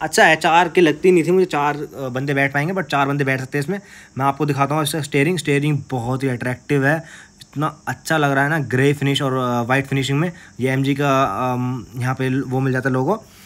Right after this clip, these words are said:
और इसकी डिस्प्ले देखो कितनी अट्रैक्टिव है, मैं दिखाता हूँ आपको, ये देखो काफ़ी अट्रैक्टिव लगती है। उसके नीचे ये एसी कंट्रोल्स वगैरह हैं और,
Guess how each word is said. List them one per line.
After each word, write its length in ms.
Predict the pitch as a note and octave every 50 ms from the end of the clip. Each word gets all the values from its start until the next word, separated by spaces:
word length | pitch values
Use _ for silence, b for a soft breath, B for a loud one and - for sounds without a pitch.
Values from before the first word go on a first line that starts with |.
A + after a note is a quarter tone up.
| B B B B B -
और 320 | C3 B2+ B2 B2 B2 B2
इसकी 240 | - - - - D3
डिस्प्ले 320 | C#3 D3 D3 - D#3+ F3
देखो 180 | D3 B2+ B2+ C#3
कितनी 200 | C#3 C#3+ C3+ C3
अट्रैक्टिव 340 | B2 B2 A2 G2+ - A#2+ A#2+
है, 60 | B2
मैं 100 | A#2+ A#2+
दिखाता 220 | A2 G#2+ A2 A2+
हूँ 80 | A#2 B2
आपको, 220 | A#2+ - D#3+ D3+
ये 140 | C3+ A#2+ A#2
देखो 220 | A2+ A2 G2 G#2+ F#2+ - B B B B B B B B - -
काफ़ी 400 | B2+ C3 C#3 C3 C3+ - D#3 D#3+
अट्रैक्टिव 680 | - A#2 - - B2+ B2+ B2 B2 - - - D#3+ D3
लगती 260 | C#3 A#2+ - - C#3+
है। 80 | C#3+ C#3
उसके 180 | C3 - C#3
नीचे 220 | C3+ C3 C3 C#3 C3+
ये 200 | C3 C3 C#3 -
एसी 260 | C#3 B2+ B2 B2 C#3 C3+
कंट्रोल्स 420 | C#3 C3 B2 B2+ B2+ B2+ B2 -
वगैरह 220 | B2+ C3 C3 B2+
हैं 240 | B2 B2 C3 C#3 C#3
और, 420 | A#2+ A#2 A#2 A#2+ A#2+ B2 - -